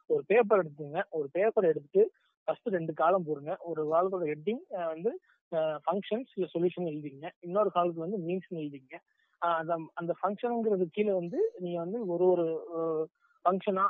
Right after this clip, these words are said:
என்னென்ன அந்த ப்ராப்ளம் சால்வ் பண்றதுக்கு என்னென்ன சொல்யூஷன் தேவையோ அது எல்லாத்தையும் அந்த ஃபங்க்ஷன் எல்லாம் வரிசையா எழுதிருங்க. அதுக்கு அங்கிட்டு இந்த மீன்ஸ்ங்கிறதுல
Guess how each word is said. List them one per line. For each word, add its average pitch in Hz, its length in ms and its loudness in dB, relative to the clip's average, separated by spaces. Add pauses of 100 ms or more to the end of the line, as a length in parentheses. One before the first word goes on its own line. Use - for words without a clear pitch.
(120)
என்னென்ன 185 360 -2
அந்த 165 180 -4
ப்ராப்ளம் 175 520 4
சால்வ் 170 300 4
பண்றதுக்கு 160 260 -2
என்னென்ன 165 180 -6
சொல்யூஷன் 170 360 -2
தேவையோ 151 220 -2
அது 156 160 0
எல்லாத்தையும் 160 340 2
அந்த 156 100 -10
ஃபங்க்ஷன் 156 280 -10
எல்லாம் 156 200 -2
வரிசையா 147 300 -6
எழுதிருங்க. 139 460 -8 (440)
அதுக்கு 175 260 0
அங்கிட்டு 202 300 -4
இந்த 190 100 -2
மீன்ஸ்ங்கிறதுல 190 680 -2